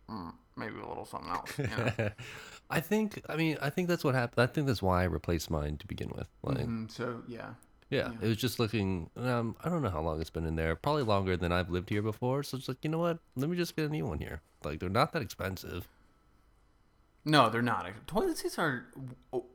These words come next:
Speaker 1: strangely cheap.
Speaker 2: Strangely cheap, right?
Speaker 1: <laughs>
Speaker 2: Like, like a
Speaker 1: And for
Speaker 2: normal
Speaker 1: something I
Speaker 2: toilet seat.
Speaker 1: use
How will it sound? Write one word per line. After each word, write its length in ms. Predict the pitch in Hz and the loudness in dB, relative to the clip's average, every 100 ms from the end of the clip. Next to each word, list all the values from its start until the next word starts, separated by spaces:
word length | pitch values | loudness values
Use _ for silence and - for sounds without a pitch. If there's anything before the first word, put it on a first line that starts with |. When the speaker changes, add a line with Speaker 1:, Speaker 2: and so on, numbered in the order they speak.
| _ - | _ -14
Speaker 1:
strangely 840 | - - - 135 175 180 113 113 | -10 -10 -2 4 6 6 4 -4
cheap. 400 | 113 - 117 - | -8 -6 -6 -6
Speaker 2:
Strangely 480 | - 220 285 - 277 | 2 6 6 6 4
cheap, 380 | 262 254 208 - - | 4 4 2 0 0
right? 300 | 110 165 - | 2 2 0
Speaker 1:
<laughs> 40 | 147 - - - - | -4 -4 -6 -6 6
Speaker 2:
Like, 200 | 202 214 - - - | 8 8 4 -12 2
like 140 | 170 160 | 4 8
a 20 | |
Speaker 1:
And 100 | 147 | 8
for 80 | 170 | 10
Speaker 2:
normal 180 | 226 240 | 12 10
Speaker 1:
something 160 | 254 | 10
I 40 | 208 | 8
Speaker 2:
toilet 160 | 190 165 | 8 8
seat. 60 | 156 | 8
Speaker 1:
use 360 | 156 156 - | 8 4 -2